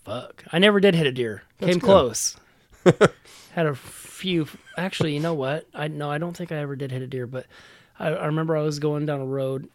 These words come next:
Speaker 1: and then out of the corner of my eye, down on the side, I saw a deer walk up, and I thought that I hit it, but I never saw it go across the other side, but I never thumped.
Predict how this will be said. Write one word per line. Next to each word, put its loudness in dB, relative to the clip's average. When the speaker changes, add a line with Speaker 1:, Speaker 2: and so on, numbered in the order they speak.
Speaker 1:
and -4
then -6
out -4
of -4
the -6
corner -4
of -2
my -4
eye, -2
down -4
on -4
the -10
side, -6
I -8
saw -4
a -6
deer -6
walk -6
up, -6
and 0
I 0
thought -6
that -4
I -4
hit -4
it, -6
but 0
I 0
never -2
saw -2
it -6
go -2
across -4
the -4
other -4
side, -4
but -6
I -4
never -6
thumped. -8